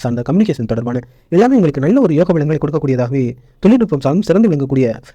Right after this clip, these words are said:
நல்ல அறிவுத்திறன் பொருந்திய நீங்கள் எதற்காகவும் கவலைப்பட வேண்டாம். தைரியமாக,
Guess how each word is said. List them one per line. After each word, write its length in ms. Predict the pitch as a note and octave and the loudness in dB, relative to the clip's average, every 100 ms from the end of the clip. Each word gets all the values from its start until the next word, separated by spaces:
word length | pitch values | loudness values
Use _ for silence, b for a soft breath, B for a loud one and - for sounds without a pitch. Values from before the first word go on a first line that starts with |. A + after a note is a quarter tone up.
| - | -2
நல்ல 140 | F3+ B3 | 2 4
அறிவுத்திறன் 360 | F#3+ A#3 E3+ D3 | 4 0 -2 0
பொருந்திய 200 | D#3+ C#3 | 0 0
நீங்கள் 220 | C#3 B2+ | 0 -2
எதற்காகவும் 440 | C3 D#3+ E3+ F#3+ D#3+ | -2 -2 -2 -2 0
கவலைப்பட 280 | C#3+ C3 A#2+ | 0 0 -2
வேண்டாம். 240 | A#2 A#2+ D3+ | -4 0 2
தைரியமாக, 460 | G3+ F#3 C#3 C3+ | 2 2 -2 -6